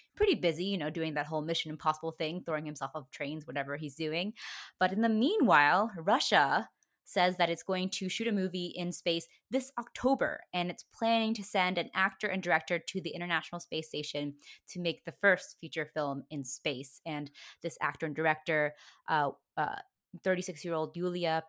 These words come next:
Perelsit-, Per-, Perelsild, and director thirty-seven-year-old Klim Shipenko will undergo training involving, uh, centrifuge tests and flights in zero gravity starting as early as June first. And this pre-flight training will be documented by one of Russia's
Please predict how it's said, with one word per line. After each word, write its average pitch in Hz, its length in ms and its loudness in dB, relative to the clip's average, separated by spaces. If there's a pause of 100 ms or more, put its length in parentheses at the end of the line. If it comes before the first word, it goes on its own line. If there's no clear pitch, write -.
Perelsit-, 220 640 0 (240)
Per-, - 220 -10 (280)
Perelsild, 247 920 0 (360)
and 185 140 0
director 190 580 2 (140)
thirty-seven-year-old 180 760 0 (400)
Klim 220 320 2
Shipenko 190 680 -2
will 160 160 0
undergo 185 300 0
training 190 460 -2
involving, 151 600 -4 (500)
uh, 135 220 0
centrifuge 196 600 -4
tests 226 480 4
and 160 120 -8
flights 151 220 -2
in 165 100 -6
zero 156 200 0
gravity 175 500 4
starting 147 320 -4
as - 140 -10
early 143 200 -8
as 143 120 -12
June 147 240 -6
first. 156 320 -2
And 147 260 -8 (380)
this 147 100 -12
pre-flight - 480 -6
training 147 320 -4
will 139 100 -4
be 143 140 -8
documented 156 540 -2
by 143 140 -2
one 143 140 -4
of 143 140 -2
Russia's - 320 -6